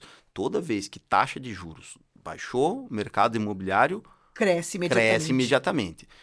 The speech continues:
Speaker 1: Por que que eu falo uma oportunidade? Quando o mercado imobiliário cresce, preço dispara.
Speaker 2: Sim, sim.
Speaker 1: Enfim.
Speaker 2: O preço do metro quadrado, ele
Speaker 1: Dispa-,
Speaker 2: inflaciona
Speaker 1: di-, dispara.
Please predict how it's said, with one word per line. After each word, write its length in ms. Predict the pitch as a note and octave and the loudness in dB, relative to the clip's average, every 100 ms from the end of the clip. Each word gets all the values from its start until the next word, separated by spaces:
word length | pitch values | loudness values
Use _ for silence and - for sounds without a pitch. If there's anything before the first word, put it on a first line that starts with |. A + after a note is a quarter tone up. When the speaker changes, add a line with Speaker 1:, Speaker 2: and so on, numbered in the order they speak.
| _ - | _ -14
Speaker 1:
Por 100 | - | -12
que 80 | - | -8
que 100 | - | -8
eu 60 | |
falo 280 | - A#2 G2+ | -2 0 0
uma 120 | F#2+ | -4
oportunidade? 760 | E2+ F#2 - F2 D#2+ G#1+ - _ _ _ _ _ _ _ _ _ | -8 -12 -10 -10 -10 -12 -14 _ _ _ _ _ _ _ _ _
Quando 160 | B2 B2 | 0 2
o 20 | |
mercado 500 | G#2 - F#2 F#2+ - _ _ _ - | 0 0 -4 -4 -10 _ _ _ -8
imobiliário 400 | F#2+ F2+ F2 A2+ | -6 -4 -6 -2
cresce, 520 | - A2 C3+ - B3 _ | 0 2 0 -4 -10 _
preço 460 | - A#2 A2 - D4+ - _ _ _ _ _ _ _ _ _ | 0 2 2 0 -4 -8 _ _ _ _ _ _ _ _ _
dispara. 500 | E2+ - - B2 F2 | -12 -2 6 6 6
Speaker 2:
Sim, 520 | - - F#3+ D#3 D#3+ - _ | -6 -6 -6 -6 -10 -16 _
sim. 380 | - - E3 D#3+ C#3+ | -20 -14 -12 -12 -16
Speaker 1:
Enfim. 320 | - D#3+ - | -10 -10 -6
Speaker 2:
O 20 | F3+ | -4
preço 200 | F#3 F3+ | -2 -2
do 80 | |
metro 200 | G3+ G3+ | -2 -2
quadrado, 480 | - F3+ E3+ F3 G3 | 0 2 4 2 2
ele 300 | G#3+ A3+ A#3 | 0 -2 -4
Speaker 1:
Dispa-, 200 | G#3+ C#3 | -2 0
Speaker 2:
inflaciona 440 | F#3 - F#3+ G#3 A3+ | 2 2 2 0 -2
Speaker 1:
di-, 100 | A2+ | -4
dispara. 460 | G2 G3 - D#3+ | -2 0 8 10